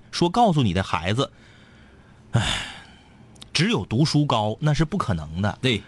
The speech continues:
Speaker 1: 早就过了那个，那个年代了。但是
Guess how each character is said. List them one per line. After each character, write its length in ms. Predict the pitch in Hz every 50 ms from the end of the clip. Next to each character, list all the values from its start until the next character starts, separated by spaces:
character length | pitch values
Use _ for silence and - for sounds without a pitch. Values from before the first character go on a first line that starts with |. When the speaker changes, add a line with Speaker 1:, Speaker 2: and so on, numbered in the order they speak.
| - - -
Speaker 1:
早 320 | - 131 107 82 - 50 - -
就 160 | - 131 135
过 240 | - 202 208 180 131
了 100 | 110 98
那 180 | 110 135 131
个， 220 | 101 101 95 82 - - - _ - -
那 160 | 151 156 147
个 80 | 131
年 320 | 117 92 82 80 92 101 101
代 220 | 143 147 120 101
了。 100 | - - _ - - - - - -
但 200 | - 262 254 240
是 200 | - - 254 -